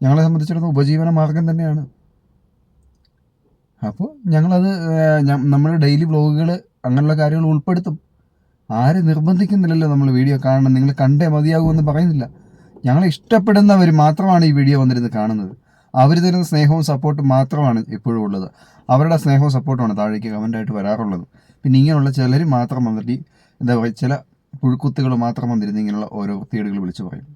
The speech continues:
അവരെ നമുക്കൊരിക്കലും തിരുത്താൻ പറ്റത്തില്ല. ഞാൻ പറഞ്ഞ, ആദ്യം പറഞ്ഞതുപോലെ തന്നെ അവരുടെ രക്തത്തിൽ അലിഞ്ഞു ചേർന്നിരിക്കുന്നതാണ് ഈ ചില വൃത്തികെട്ട സ്വഭാവങ്ങൾ. അത് നമുക്കൊരിക്കലും മാറ്റണമെന്ന് പറയാൻ പറ്റത്തില്ല. അവരത് തുടർന്നുകൊണ്ടേയിരിക്കും.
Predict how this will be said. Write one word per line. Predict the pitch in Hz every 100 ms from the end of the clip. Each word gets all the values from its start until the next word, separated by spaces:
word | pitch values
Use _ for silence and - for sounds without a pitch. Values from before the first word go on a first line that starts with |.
| _ -
അവരെ | 104 113
നമുക്കൊരിക്കലും | 110 110 - 139 143
തിരുത്താൻ | 131 131 143
പറ്റത്തില്ല. | 131 127 135 165 _ _ _ -
ഞാൻ | 104
പറഞ്ഞ, | 104 107
ആദ്യം | 113 123
പറഞ്ഞതുപോലെ | 113 117 117 113 107
തന്നെ | 95 - _ _ _ -
അവരുടെ | 101 104 110
രക്തത്തിൽ | - 131 127 120
അലിഞ്ഞു | 117 120 135
ചേർന്നിരിക്കുന്നതാണ് | 123 117 110 107 107 101 90 - -
ഈ | 113
ചില | 101 107 95
വൃത്തികെട്ട | 92 - - - - 107 101 107
സ്വഭാവങ്ങൾ. | 110 92 90 90 87 80 - _ - _ -
അത് | 104
നമുക്കൊരിക്കലും | 101 98 107 104 - 151 190 _ _ _ _ -
മാറ്റണമെന്ന് | 87 123 110 - 117 107 104
പറയാൻ | 95 90 95
പറ്റത്തില്ല. | 90 80 87 82 - _ _ _ -
അവരത് | 95 98 98
തുടർന്നുകൊണ്ടേയിരിക്കും. | 104 107 117 117 110 101 107